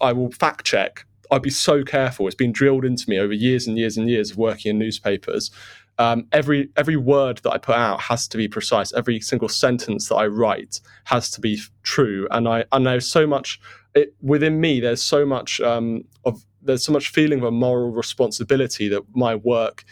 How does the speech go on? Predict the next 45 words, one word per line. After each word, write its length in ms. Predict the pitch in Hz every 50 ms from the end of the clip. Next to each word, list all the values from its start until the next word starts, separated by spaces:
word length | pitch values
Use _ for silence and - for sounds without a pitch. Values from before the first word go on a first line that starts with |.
| - _ _ _
is 160 | - 139 127
accurate 460 | 135 131 131 - - - - 110 101
and 100 | - 113
legitimate, 540 | 107 107 104 - 135 131 - - 101 101 -
because 300 | - 113 - - 113 -
I 120 | 123 117 117
know 440 | 120 123 123 107 95 98 110 120 - - - - - _ _ _ _
that 280 | 117 135 120 117 - - _ _ _ -
the 140 | 131 120 120
reach 300 | 120 139 135 135 - -
that 100 | - 110
it 60 | 107
has 640 | - - 120 104 98 98 98 101 - - - - - _ -
is, 140 | 110 - - _ _ _
you 100 | - 131
know, 180 | 117 107 98 110 - -
is 180 | 131 123 - -
significant. 560 | 147 139 175 202 208 - - - 92 - -
So 280 | - - 127 120 117 - - - - - - - -
I 120 | 151 160
feel, 320 | 156 - 147 135 131 120 -
uh, 80 | 131 120 - _ -
that 160 | 147 143 - - _ _ _ _
there's 160 | - 139 123 -
some, 200 | - 165 151 139 139 - - -
there's 160 | - 151 143 -
something 240 | 180 165 156 147
that 80 | 135 -
keeps 260 | - - 160 147 -
me 80 | 143 139
up 180 | 143 139 -
at 120 | - 120 110
night. 220 | 110 104 101 -
Every, 260 | - 139 123 131 -
you 60 | 143 127
know, 60 | 120
if 120 | - -
I 100 | 147 147
publish 320 | 143 - 151 127 127 113 -
a 60 | 123
story 300 | - - - 143 123 110
that 120 | 110 110
I'm 160 | 113 107 110
uncertain 640 | 113 120 127 123 120 - 139 135 135 127 - 104 95
about, 300 | 87 90 92 107 -